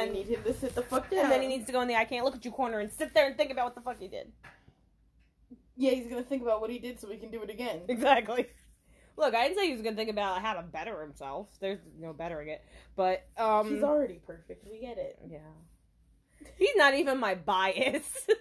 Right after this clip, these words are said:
Speaker 1: <laughs> He's James's bias.
Speaker 2: I would cry for Rocky.
Speaker 1: I, yeah, so would I.
Speaker 2: Yeah.
Speaker 1: Yeah. Anyway, Knock. I really, I liked the music video. I, I did feel like it relied a little too heavily on, um,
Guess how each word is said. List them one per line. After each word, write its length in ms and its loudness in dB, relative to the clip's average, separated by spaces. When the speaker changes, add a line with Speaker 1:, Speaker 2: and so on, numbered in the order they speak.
Speaker 1:
<laughs> 720 -12
He's 280 -2
James's 720 2
bias. 560 2
Speaker 2:
I 160 -2
would 220 -12
cry 320 -18
for 80 -20
Rocky. 640 -20
Speaker 1:
I, 220 2
yeah, 280 -2
so 180 -8
would 100 -8
I. 200 -14
Speaker 2:
Yeah. 60 -20
Speaker 1:
Yeah. 60 -20
Anyway, 420 2
Knock. 340 -4
I 260 2
really, 480 -2
I 120 -2
liked 300 0
the 60 -12
music 240 -8
video. 260 -6
I, 160 2
I 100 0
did 200 -6
feel 140 -2
like 120 -2
it 120 -2
relied 600 2
a 60 0
little 160 -2
too 220 -8
heavily 480 0
on, 240 -2
um, 320 -6